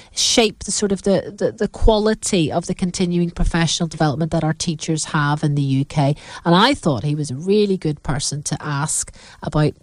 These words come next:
about the fact that these myths are still being per-, perpetuated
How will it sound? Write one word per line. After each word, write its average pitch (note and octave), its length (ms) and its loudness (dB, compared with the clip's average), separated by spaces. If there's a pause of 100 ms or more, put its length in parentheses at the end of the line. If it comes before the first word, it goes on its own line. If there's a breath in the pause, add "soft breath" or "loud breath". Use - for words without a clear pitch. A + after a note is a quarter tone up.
(120)
about F4 240 0
the - 80 -4
fact C4+ 300 0
that - 160 0
these A#3 260 -2
myths A3+ 320 0
are A3+ 60 4
still A3+ 340 2
being A3 300 0 (100)
per-, - 200 -6 (180)
perpetuated G#3+ 960 -2